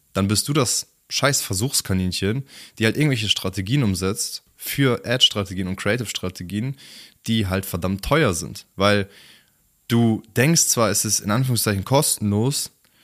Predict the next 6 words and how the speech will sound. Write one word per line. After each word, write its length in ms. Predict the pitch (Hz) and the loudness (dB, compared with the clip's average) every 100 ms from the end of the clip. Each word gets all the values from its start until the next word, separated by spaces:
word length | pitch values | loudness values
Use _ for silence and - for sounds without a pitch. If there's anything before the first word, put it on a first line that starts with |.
| _ _ | _ _
du 60 | - | -8
verbrennst 580 | 92 107 107 135 143 - | -2 -2 2 2 2 0
aber 480 | 110 107 104 98 - | -2 0 0 0 -2
deine 260 | 104 104 98 | 0 0 0
wichtigsten 460 | 127 - 113 - | -2 0 -2 0
Ressourcen. 720 | 98 104 - 135 127 - - | 0 0 2 2 0 -4 -8